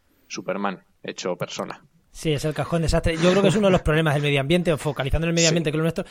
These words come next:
Speaker 2: es uno de los problemas que es meter el medio ambiente en el cajón desastre del resto de cosas.
Speaker 1: Que se tenga mejor, o sea, que haya una valoración mejor o peor sobre el medio ambiente,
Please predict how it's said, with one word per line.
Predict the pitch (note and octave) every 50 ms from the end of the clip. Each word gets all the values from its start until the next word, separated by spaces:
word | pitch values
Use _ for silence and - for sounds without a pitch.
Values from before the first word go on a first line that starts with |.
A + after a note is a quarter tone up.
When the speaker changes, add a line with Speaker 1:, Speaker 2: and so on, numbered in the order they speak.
| - E3+ C#3+
Speaker 2:
es | E3 D3+ -
uno | F3+ F3
de | F3+
los | F3+ -
problemas | - F3+ E3+ E3 E3+ G3 G#3 -
que | - E3
es | D#3 - -
meter | D#3 C#3+ C#3 C3 B2 F3+ F3 E3 -
el | D3+ C#3+
medio | D3 D3+ E3 E3
ambiente | E3 E3 F3+ F3+ E3 G#3+ A3 - E3+
en | D3+
el | D3 D3
cajón | - D3 C3 - D#3 D#3+
desastre | E3+ D#3 - F3 D#3 - G#3+ G3
del | D#3 D3 C#3+
resto | E3 D#3 - D#3+
de | C#3+ C3
cosas. | F3 F#3 - - A#2 - - - _ _ _ _ _ _ _ - - - _ _ _ _ _ _ _
Speaker 1:
Que | - - C3
se | A2+ - A#2+
tenga | - D#3+ D#3+ E3 E3+ E3+ D#3+ E3 D#3+
mejor, | D#3+ D#3+ D3+ C#3+ - E3+ D#3+ D#3 D#3 C#3+ C#3
o | C3
sea, | - B2+ A2+ -
que | A#2+ A#2+
haya | C3 C#3+ D3+ D3
una | D3 D3 C#3+ C#3+
valoración | C#3 C#3 C#3 C#3 C3+ B2+ - D3 C3+ C3
mejor | C3 A#2+ - - C3+ C3 C3
o | B2+ B2
peor | B2 A#2+ B2 B2+ A#2+ -
sobre | - B2+ A#2 A2+
el | A2+
medio | A#2+ A#2+ A#2+ A#2+
ambiente, | A2+ A2+ A#2 B2 C3 C3+ B2+ - G2+